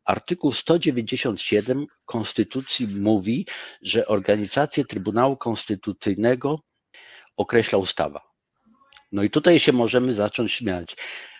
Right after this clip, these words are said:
Ustawa, a ustawa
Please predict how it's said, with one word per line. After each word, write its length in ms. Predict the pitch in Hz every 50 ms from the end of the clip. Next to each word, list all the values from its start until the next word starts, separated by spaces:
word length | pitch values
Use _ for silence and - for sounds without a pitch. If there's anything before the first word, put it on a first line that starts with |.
| _ _ _ _ _ _ _
Ustawa, 800 | 302 349 - - - - 180 147 110 95 87 80 73 - - _ _ _ _ _ _ - - - - _ _ _
a 140 | - 104 101
ustawa 880 | - 139 123 - - - - 139 160 196 - 110 113 107 123 165 214